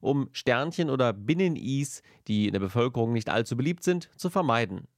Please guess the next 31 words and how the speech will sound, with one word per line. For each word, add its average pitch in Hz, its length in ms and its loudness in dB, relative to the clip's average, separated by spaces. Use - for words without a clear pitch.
Für 139 200 4
Dresdens 165 540 0
linke 160 440 2
Fraktionschef 127 720 -2
André 127 280 -2
Schollbach 165 500 0
ist 143 180 -4
das 135 140 0
rausgeschmissenes 117 680 0
Geld. 135 280 0
Zitat: 156 380 0
„Für 131 200 -2
wesentliche 202 480 0
Aufgaben 127 580 2
ist 127 220 -6
angeblich 127 500 0
kein 104 220 0
Geld 123 260 0
da. 165 200 2
Springbrunnen 156 680 0
werden 113 220 0
trockengelegt, 151 680 -2
das 127 140 -2
Sozialticket 123 760 -2
gekürzt 151 500 -2
und 143 220 -4
der 127 100 2
Ferienpass 170 720 0
für 139 100 -6
Kinder 107 320 0
gestrichen.“ 127 480 -4